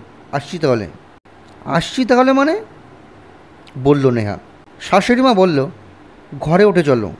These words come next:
"এরপর কেউ আবার বাড়ি যায় নাকি? সন্ধে নেমে গেছে।" "না, না, থাকলে চলবে না, কাজ আছে।" নেহা চোখের ইশারায় তথাগতকে ঘরের ভেতরে আসতে বলে মুখে বলল, "না, থাকো,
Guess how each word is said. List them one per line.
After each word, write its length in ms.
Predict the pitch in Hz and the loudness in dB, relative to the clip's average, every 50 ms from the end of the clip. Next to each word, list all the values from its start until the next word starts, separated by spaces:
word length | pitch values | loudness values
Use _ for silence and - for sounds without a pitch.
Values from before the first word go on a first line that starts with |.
| - - - _ - - - - | -18 -20 -20 _ -20 -12 -2 2
"এরপর 360 | 185 214 214 214 262 262 247 | 2 2 2 4 2 2 2
কেউ 240 | - - 226 233 240 | 2 4 4 4 6
আবার 160 | 254 247 196 | 4 4 2
বাড়ি 240 | 156 160 160 185 202 | 2 2 2 2 4
যায় 180 | 233 262 277 | 2 2 4
নাকি? 300 | 269 233 175 135 120 95 69 - - - - - - - - - - - - | 4 2 0 -2 -4 -10 -10 -12 -18 -20 -20 -20 -20 -20 -20 -20 -20 -20 -8
সন্ধে 360 | - - 196 208 220 247 240 | -2 0 2 2 4 4 4
নেমে 220 | 240 247 269 262 | 4 4 4 4
গেছে।" 320 | 240 175 139 120 113 95 78 - - - - - - - - - 151 | 2 2 0 -2 -4 -8 -8 -10 -14 -20 -20 -20 -20 -20 -14 -8 -4
"না, 320 | 151 160 170 185 208 233 | -2 2 2 2 2 2
না, 240 | 247 240 208 175 160 | 2 2 2 0 0
থাকলে 340 | - 156 160 - 214 226 185 | -2 -6 -6 -2 0 2 4
চলবে 300 | 214 233 233 220 214 185 | 4 2 2 2 2 0
না, 200 | 151 127 110 - - - - - | 0 0 -4 -6 -10 -16 -10 -4
কাজ 200 | - 185 220 220 | 0 2 2 2
আছে।" 340 | 220 190 135 131 117 98 73 - - - - _ - - - - - - - - - | 2 0 0 -2 -6 -6 -8 -12 -16 -20 -20 _ -20 -20 -20 -20 -20 -20 -14 -6 0
নেহা 420 | 143 185 233 240 214 151 120 127 | 2 4 4 6 4 4 2 -2
চোখের 400 | 127 - 185 185 185 - 233 214 | 0 0 0 0 0 2 2 2
ইশারায় 440 | 202 175 180 180 151 135 135 151 156 - - - - - - - | 2 2 2 4 4 4 4 2 0 -6 -12 -20 -20 -16 -6 -4
তথাগতকে 560 | 180 180 190 214 208 226 214 226 208 233 220 | -2 0 0 2 2 2 2 4 4 2 2
ঘরের 320 | 160 147 147 170 185 190 | 2 2 2 2 2 2
ভেতরে 300 | 185 202 202 214 208 214 | 2 2 2 4 4 4
আসতে 340 | - 135 151 147 - - 202 | 4 2 0 -2 0 0 2
বলে 240 | 190 180 180 170 175 | 2 4 4 4 4
মুখে 240 | 170 160 147 175 190 | 2 2 0 0 2
বলল, 300 | 185 180 156 135 123 113 - - - - - - - 147 | 2 2 2 0 -2 -4 -6 -12 -20 -20 -20 -16 -10 -4
"না, 200 | 151 190 220 220 | -2 0 0 0
থাকো, 480 | - 165 175 185 - 175 139 110 82 | -2 -2 -4 0 2 2 2 2 0